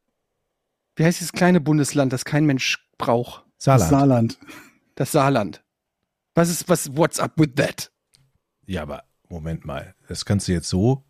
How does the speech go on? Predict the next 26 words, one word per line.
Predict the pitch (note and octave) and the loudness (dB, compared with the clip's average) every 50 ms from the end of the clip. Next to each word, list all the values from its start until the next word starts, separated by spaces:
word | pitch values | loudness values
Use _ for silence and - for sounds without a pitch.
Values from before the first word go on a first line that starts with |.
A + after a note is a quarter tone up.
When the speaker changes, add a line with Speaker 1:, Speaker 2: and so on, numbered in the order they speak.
| _ _ _ _ | _ _ _ _
Speaker 2:
die | - F#2+ | -6 -4
sind | F#2 G2 F#2+ | -4 -4 -2
zwar | - G#2+ - | -4 -6 -8
klein, | - - - - D2 D#2 G2+ B2 C3 | -8 -8 -6 -6 -4 -2 -2 -2 -2
aber | A2+ F#2 F2+ | -2 -4 -4
die | E2+ D#2+ - | -6 -6 -4
haben | F2+ A2 B2+ - F2+ | -4 -4 -2 -2 -2
eine | E2 E2 F2 | -2 0 0
Menge | F2+ F#2+ B2 C#3 A2 D#2+ D2+ | 0 0 0 0 -2 -2 -4
da. | D2+ D2+ C#2+ D#2 E2 - _ _ _ _ _ _ _ _ _ _ _ _ _ _ _ _ _ | -6 -8 -10 -10 -12 -16 _ _ _ _ _ _ _ _ _ _ _ _ _ _ _ _ _
Speaker 1:
Was | D#3 D3+ - - | -4 -4 -2 -2
denn? | - A#2 | 0 2
Speaker 3:
Ja? | C#3 F#3 A3 B3 - _ _ _ _ _ _ _ _ _ _ _ _ _ _ _ | 4 4 2 0 -4 _ _ _ _ _ _ _ _ _ _ _ _ _ _ _
Speaker 1:
Warst | - D3 D#3 | -2 0 0
du | - - | 0 0
schon | F#3+ F3+ | 2 2
mal | D#3+ C#3+ | 2 2
da? | C#3 D#3 F#3 A#3+ C#4 A#3 - _ _ _ _ _ _ - _ _ _ _ _ _ _ _ _ _ _ _ _ _ _ _ _ _ _ _ _ _ _ _ _ _ _ _ _ | 2 2 2 2 -2 -6 -10 _ _ _ _ _ _ -20 _ _ _ _ _ _ _ _ _ _ _ _ _ _ _ _ _ _ _ _ _ _ _ _ _ _ _ _ _
Speaker 2:
Also | C3+ C3+ C3+ C3 - | 4 6 6 6 6
Speaker 3:
Das | - E3+ F3+ E3+ | 6 6 6 6
Einzige, | G#3 B3 - D4+ C4+ C#4+ A#3+ | 6 6 6 6 4 6 4
wozu | A3+ G#3+ - - | 4 4 4 4
das | G3 F3+ D3 | 4 4 4
Saarland | C3 D3+ F#3 A#3 B3 A3 F3 | 4 4 6 6 4 4 2
gut | - E3 G3+ A#3+ G3 | 2 2 2 4 4
ist, | F#3+ F3+ F#3 - | 2 2 0 -6